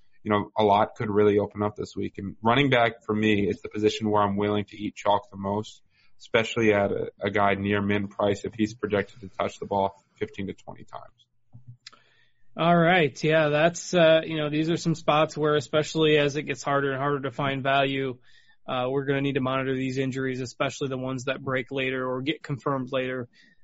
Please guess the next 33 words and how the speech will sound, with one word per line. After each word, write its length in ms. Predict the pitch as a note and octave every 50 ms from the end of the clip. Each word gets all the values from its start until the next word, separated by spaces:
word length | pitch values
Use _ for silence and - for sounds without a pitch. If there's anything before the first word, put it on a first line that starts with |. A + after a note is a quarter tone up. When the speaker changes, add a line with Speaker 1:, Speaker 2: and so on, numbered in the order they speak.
| - -
Speaker 2:
Uh, 200 | C#3+ B2+ B2+ B2 A#2+
for 200 | - D3+ C#3 C3+
example, 500 | B2+ A#2+ B2+ B2+ B2 B2 - - C3 B2+
you 120 | B2+ B2+
know, 100 | B2+ B2+
the 140 | B2+ C3 A2+
situation 580 | - - - - C3+ B2+ B2+ B2 - - C3
in, 240 | C3 C3 B2+ C3 - -
in 140 | C#3+ C#3
Kansas 400 | B2+ - - C#3 C3+ B2+ C3 A#2+
City 240 | - D3 C3+ C3+ C3
with 220 | C3 C3+ B2+ A#2+ -
their 160 | C#3 C3 B2+
running 260 | C3 B2+ B2+ B2+ B2
backs. 320 | B2+ B2+ B2+ B2 - -
And 80 | C3+ B2+
of 100 | A#2+ -
course, 280 | - C#3+ C3+ B2 - -
they're 100 | C#3+ C3
still 260 | - - - C3+ C3
without 300 | C3 - C3+ C3 C#3 -
Tyreek 400 | - C3+ B2+ B2 B2 B2 - -
Hill 200 | D3+ D3 C3+ C3
as 120 | C3 A#2+ C3
well. 360 | D3+ D3+ D3 D3 C#3+ C3 - - - - - - _ _ _ -
Uh, 120 | C3+ C3
Tevin 340 | - - E3+ D#3+ C#3+ C3+ A#2+
Coleman's 400 | - D3 D3 D3 C#3+ C#3 C3+ -
still 180 | - D#3+ C#3
out 180 | C3+ C3+ C3+ -
for 100 | - C3
San 200 | - - B2+ A#2+
Francisco. 920 | - B2+ A#2+ - D#3+ D3+ - - - D#3+ D3 C#3 C#3 C#3 C#3 C#3 C3+ A#2+